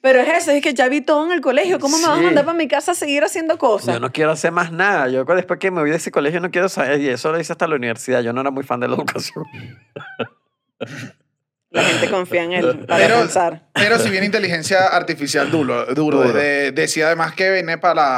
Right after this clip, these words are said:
Speaker 3: las cosas de entretenimiento viene duro, más allá de que la huelga ya se firmaron cosas como para
Speaker 2: La huelga de actores y
Speaker 3: de actores
Speaker 2: escritores.
Speaker 3: y eso para como frenar unas cosas, que igual viene durísimo,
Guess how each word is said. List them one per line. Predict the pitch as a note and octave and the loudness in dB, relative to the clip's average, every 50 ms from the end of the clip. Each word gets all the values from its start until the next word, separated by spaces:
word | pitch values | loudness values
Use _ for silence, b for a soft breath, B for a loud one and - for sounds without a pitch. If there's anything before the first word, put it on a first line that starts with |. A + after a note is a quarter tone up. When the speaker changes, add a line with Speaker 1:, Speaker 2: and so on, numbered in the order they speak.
| B2 A#2 | 0 -2
Speaker 3:
las | A#2 - | -2 -2
cosas | - D3+ B2+ D#3+ E3+ | -2 -2 0 0 0
de | |
entretenimiento | F#3 F3+ - C3+ C#3+ C3+ C#3 C3+ C#3 C#3 A#2+ D#3 D#3+ | 0 0 -2 -2 -2 -2 -2 -2 -4 -2 -2 -2 -2
viene | E3+ E3 E3+ | 0 0 0
duro, | F3+ F3+ F#3+ G3 F#3 | 2 2 2 0 0
más | D3+ C#3 C#3+ | -2 -2 -2
allá | D3 C#3+ D3+ | 0 0 0
de | D3+ D3+ | 0 0
que | F3+ D#3+ | 0 0
la | C#3+ | 0
huelga | C3 B2+ C3 C3 B2+ C#3+ | 0 0 -2 -2 -2 -2
ya | D3 D#3 D3 | 0 0 -2
se | D3 E3+ | -2 -4
firmaron | D#3 - C3 A#2 A#2 A#2+ C3 B2 | -6 -4 -4 -2 -2 -2 -2 -2
cosas | A#2+ C#3+ C#3+ - D#3+ | -2 -2 -2 -2 -4
como | - E3 D3+ C3 A#2 | -6 -6 -6 -6 -4
para | - A2 G2+ - _ _ _ _ _ _ _ _ _ _ | -2 -2 -4 -4 _ _ _ _ _ _ _ _ _ _
Speaker 2:
La | - A#2+ | -4 -2
huelga | A2+ G#2+ G2+ F#2+ A#2 B2+ | 0 0 0 0 0 0
de | B2+ A#2 | 0 0
actores | G#2+ G#2 - - A2 G#2 A2 A2 | -2 -2 -4 -4 -4 -2 -2 -2
y | A#2+ | 0
Speaker 3:
de | C3 C#3+ | 0 0
actores | B2+ F#2+ - A2+ A2+ C3 D3+ | 0 2 2 2 4 2 2
Speaker 2:
escritores. | D#3 | 0
Speaker 3:
y | D#3+ | 0
eso | D#3+ D#3+ F#3+ E3 | 0 0 0 0
para | D#3+ C#3 C3 B2 B2 B2 A#2+ A#2 | 2 2 2 2 2 2 0 0
como | - C3+ C3 B2+ | -2 -2 -4 -2
frenar | B2 - C3+ C3 C3 C#3 | -2 -2 0 0 0 -2
unas | D3 B2+ | -2 -2
cosas, | - G3 G#3 G3 A3+ - | 0 0 0 0 0 -2
que | - D#3+ | -2 0
igual | C#3 D3 C#3+ C#3 | 0 0 0 2
viene | D#3 E3 E3+ F3+ | 0 0 0 0
durísimo, | F3+ D#3 C#3+ D#3 F#3+ F#3+ - A3 G3+ G#3 G#3+ G#3 b | 0 0 0 0 -2 -2 -4 -2 -2 0 -2 -2 b